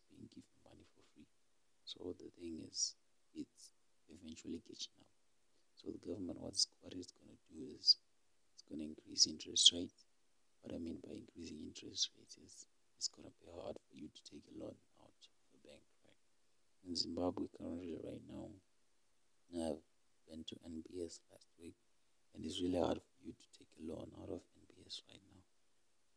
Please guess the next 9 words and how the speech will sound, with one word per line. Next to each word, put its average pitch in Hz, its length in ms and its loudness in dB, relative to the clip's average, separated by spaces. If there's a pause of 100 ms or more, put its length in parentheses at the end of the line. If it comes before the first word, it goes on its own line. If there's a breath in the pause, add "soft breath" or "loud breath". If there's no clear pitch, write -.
(100)
And - 160 -18 (880)
that's 90 240 6
basically - 540 4
what - 160 -8
I'm 85 120 -14
saying. 90 380 -2 (760)
It's - 100 -4
gonna 82 220 -12
be - 100 -10